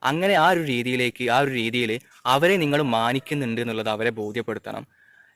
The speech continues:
ഇതിലൂടെയൊക്കെയാണ് ഒരു ആ-, ആളെ സമൂഹത്തിലേക്ക് അല്ലെങ്കിൽ സാമൂഹികവൽക്കരിക്കുന്നത് എന്നുള്ളതാണ്. അതിപ്പോൾ ഇനി സ്കൂളുകളുടെയും കോളേജുകളുടെയും കാര്യം പറയാനാണെങ്കിൽ, ആ, എൻ്റെ കോളേജിലൊക്കെ ഇടയ്ക്ക്, ആ, ഇങ്ങനെ ചില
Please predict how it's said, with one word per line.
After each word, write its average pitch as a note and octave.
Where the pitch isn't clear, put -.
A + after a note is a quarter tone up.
ഇതിലൂടെയൊക്കെയാണ് E3
ഒരു A#2
ആ-, A2
ആളെ A2+
സമൂഹത്തിലേക്ക് A#2+
അല്ലെങ്കിൽ A2+
സാമൂഹികവൽക്കരിക്കുന്നത് A#2
എന്നുള്ളതാണ്. G#2+
അതിപ്പോൾ F#3+
ഇനി F#3
സ്കൂളുകളുടെയും E3+
കോളേജുകളുടെയും C3+
കാര്യം A2+
പറയാനാണെങ്കിൽ, G#2+
ആ, D3+
എൻ്റെ F3+
കോളേജിലൊക്കെ D3
ഇടയ്ക്ക്, B2
ആ, A2+
ഇങ്ങനെ A2+
ചില A2+